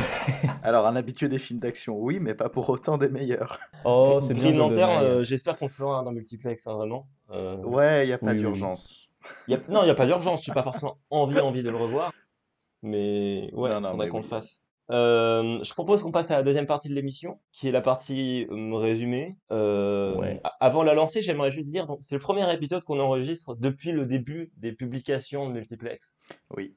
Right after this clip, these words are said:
Speaker 3: Vous remarquerez donc qu'il y a peut-être quelques changements dans la façon dont ça sera, c'est structuré ici aujourd'hui, ou,
Speaker 1: Mhm.
Speaker 3: ou pas d'ailleurs. Enfin, ça se trouve, on a tout merdé et ce sera exactement pareil que les autres fois.
Speaker 1: Ah,
Speaker 3: Mais normalement,
Speaker 1: peut-être.
Speaker 3: c'est un peu différent. Et j'aimerais remercier les gens qui nous ont envoyé des, des retours sur ces premiers épisodes.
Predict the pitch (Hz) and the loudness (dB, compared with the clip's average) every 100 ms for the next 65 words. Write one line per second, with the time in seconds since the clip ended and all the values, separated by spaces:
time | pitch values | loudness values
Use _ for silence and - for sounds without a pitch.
0 | - 143 147 147 151 160 143 175 160 127 | -8 -2 0 -2 -2 -2 0 -2 -4 -2
1 | 123 - 139 139 151 147 147 185 156 160 | -2 -2 -4 -2 -4 -8 -8 -6 -4 -2
2 | 160 135 135 135 - 139 123 117 113 - | -2 -2 -2 -4 -6 -8 -8 -12 -16 -10
3 | 113 107 104 113 - 117 120 120 113 - | -6 -4 -6 -10 -12 -10 -8 -6 -6 -8
4 | 127 117 117 113 127 151 _ - 107 104 | -6 -2 -2 -2 -6 -10 _ -10 -6 -6
5 | 101 - 107 113 135 107 104 - 101 101 | -8 -10 -8 -4 -2 -2 -2 -6 -12 -12
6 | 98 110 90 - 131 127 113 117 110 101 | -10 -6 -6 -8 -10 -8 -6 -4 -4 -6
7 | 104 95 98 101 110 104 101 107 98 90 | -10 -8 -6 -8 -10 -8 -6 -6 -10 -14
8 | - - - 80 107 107 104 113 139 - | -14 -16 -16 -10 -4 -2 0 0 -2 -4
9 | - 123 135 117 123 117 - _ _ _ | -10 -8 -8 -8 -8 -8 -8 _ _ _
10 | - _ 117 135 147 147 160 160 180 160 | -20 _ 0 4 6 6 2 0 0 0
11 | 139 147 147 127 123 120 120 123 113 107 | 0 -2 -4 -6 -2 -2 -2 -2 -2 -2
12 | 104 101 107 123 123 139 139 - 113 113 | -2 -2 -4 -4 -6 -8 -10 -14 -14 -10
13 | 113 107 107 107 120 | -8 -10 -10 -8 -8